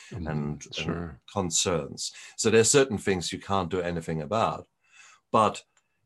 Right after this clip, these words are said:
Speaker 2: there is a lot to be said about your choice how to deal with those life challenges. Yes, you can ha-, put your head in the sand, the proverbial ostrich,
Speaker 1: Uh,
Speaker 2: or
Speaker 1: right,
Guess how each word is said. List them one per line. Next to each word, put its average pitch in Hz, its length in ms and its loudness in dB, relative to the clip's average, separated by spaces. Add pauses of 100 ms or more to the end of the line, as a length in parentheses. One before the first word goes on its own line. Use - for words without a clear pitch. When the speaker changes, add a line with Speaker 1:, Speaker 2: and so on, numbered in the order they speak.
(720)
Speaker 2:
there 107 400 4 (160)
is 98 420 0 (100)
a 98 120 -2
lot 98 320 0
to 101 60 -8
be 80 180 -4
said 151 460 -2
about 78 480 -4 (500)
your 104 280 -2
choice 87 680 -2 (140)
how 107 260 -2
to 104 160 -4
deal 107 500 -2 (120)
with 82 160 -6
those 78 280 -4
life 76 280 -2
challenges. - 720 -14 (640)
Yes, 95 300 0
you 104 80 -6
can 85 320 -2
ha-, - 260 -8 (160)
put 98 180 -10
your 82 100 0
head 85 240 -4
in 69 100 -8
the 69 80 -10
sand, 80 440 -6 (180)
the 82 100 -6
proverbial 80 640 -2
ostrich, - 680 -6
Speaker 1:
Uh, - 40 -14 (140)
Speaker 2:
or 80 240 0
Speaker 1:
right, 76 140 -4